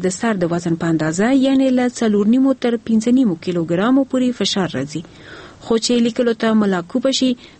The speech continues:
دغه فشار په ځلونو زیات شي او کله چې مو تر ډیرو پورې، مثلاً د ورځې تر دوه یا درې ساعتونو پورې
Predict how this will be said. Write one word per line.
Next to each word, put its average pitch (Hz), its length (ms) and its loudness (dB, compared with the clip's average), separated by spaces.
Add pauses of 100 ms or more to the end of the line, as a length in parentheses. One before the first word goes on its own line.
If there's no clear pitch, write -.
(100)
دغه 254 240 0
فشار 233 420 0
په - 160 -2
ځلونو 185 320 2 (120)
زیات 254 220 0
شي 277 220 0 (420)
او 214 140 0
کله 220 220 0
چې 214 140 -4
مو 202 200 2
تر 190 220 -4
ډیرو 247 400 0
پورې، 175 320 -2
مثلاً 175 340 -2
د 175 140 0
ورځې 180 340 0
تر 175 120 0
دوه 196 260 0
یا 185 80 0
درې 202 280 0
ساعتونو 165 380 -4
پورې 160 200 -2